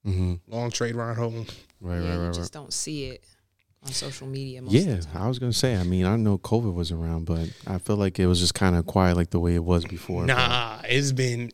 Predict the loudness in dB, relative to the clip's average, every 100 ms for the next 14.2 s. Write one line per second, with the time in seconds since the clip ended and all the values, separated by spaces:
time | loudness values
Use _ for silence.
0 | -6 0 2 0 -6 -12 -12 -12 -6 -4
1 | -2 -2 -2 -2 -2 0 -2 -2 -4 -4
2 | -4 -4 -4 -6 -6 -10 -14 -20 -18 -12
3 | -6 -2 -2 -2 -8 -4 -2 -2 -4 -2
4 | -2 0 0 0 -2 -4 -2 -2 -2 -4
5 | -6 -4 -6 -6 -8 -8 -12 -12 -6 -4
6 | -2 -2 -4 -4 -6 -6 -6 -8 -8 -12
7 | -10 -6 -6 -4 -4 -4 -6 -8 -8 -10
8 | -10 -10 -10 -12 -14 _ _ _ _ _
9 | -12 -10 -8 -10 -12 -16 _ _ _ -14
10 | -4 -2 -2 -6 -12 -4 -2 -4 -10 -2
11 | 0 2 2 2 0 -4 _ _ _ _
12 | _ _ -18 -14 -12 -12 -8 -10 -10 -16
13 | -18 -14 -12 -14 -14 -16 -14 -14 -12 -12
14 | -12